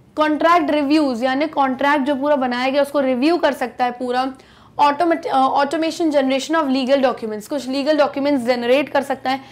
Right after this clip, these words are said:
तो ये वो सारी चीज़ें जो एआई कर सकता है।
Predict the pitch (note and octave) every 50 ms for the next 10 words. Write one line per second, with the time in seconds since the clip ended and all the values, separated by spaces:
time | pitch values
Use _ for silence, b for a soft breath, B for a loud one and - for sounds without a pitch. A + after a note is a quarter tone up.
0 | B B B B - F4 D4+ C#4+ E4 F#4 F#4 G4 G4+ G4 F#4+ E4+ D#4+ D4+ E4+ -
1 | - D#4 D4+ C4+ D#4 F4 E4+ D4 D#4+ F4 D#4 B3+ C4 C4 C4+ C4+ C#4+ D#4+ D4 -
2 | - A#3+ A3+ G#3+ A3 - G#3 G#3 - - F#3 F3 E3 B